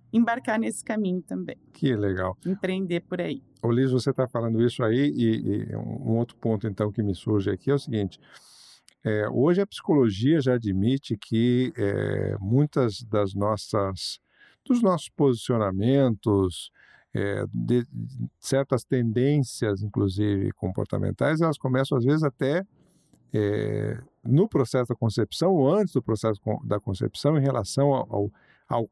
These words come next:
Speaker 2: clima existente, por exemplo, entre esse pai e essa mãe, ou essa, esse ambiente,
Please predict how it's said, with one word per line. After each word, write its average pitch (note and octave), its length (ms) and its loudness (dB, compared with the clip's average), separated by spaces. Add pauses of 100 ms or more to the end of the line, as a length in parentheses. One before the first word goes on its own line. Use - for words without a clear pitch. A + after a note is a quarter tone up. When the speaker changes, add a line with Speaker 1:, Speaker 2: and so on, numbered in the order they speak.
Speaker 2:
clima D3+ 540 4
existente, G#2 680 -2
por G#2+ 180 -2
exemplo, A2+ 540 0
entre A2 340 0
esse G2+ 180 -4
pai G#2+ 320 -2
e G2 80 0
essa G2 220 -4
mãe, C#3 400 2
ou G#2+ 220 0
essa, A2 360 -2
esse A#2 280 0
ambiente, A#2+ 840 0